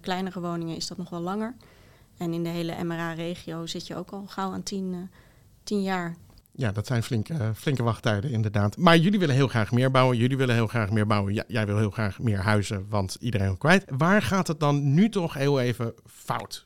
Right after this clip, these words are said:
Speaker 2: En waarom is zo'n N H Bouwstroom dan nu nodig? Want, eh, jij zegt, nou, we moeten meer samenwerken. En dat klinkt,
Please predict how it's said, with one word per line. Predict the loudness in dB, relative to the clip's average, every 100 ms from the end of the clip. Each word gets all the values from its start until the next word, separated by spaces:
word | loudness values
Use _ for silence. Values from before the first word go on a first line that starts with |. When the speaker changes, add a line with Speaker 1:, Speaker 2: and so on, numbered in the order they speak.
| -10
Speaker 2:
En | -6 -4
waarom | -2 0 0 -2
is | -4 -6
zo'n | -4 -4
N | 0 2
H | 4
Bouwstroom | 4 4 4 4
dan | 6
nu | 6
nodig? | 6 4 2 -6 -16 -2
Want, | 2 2 0
eh, | -2 -2 -2
jij | -2 -2
zegt, | -2 -2
nou, | 0 2
we | 4
moeten | 4 4 4
meer | 4 4
samenwerken. | 4 6 6 4 4 2
En | 2
dat | 0
klinkt, | 2 0 0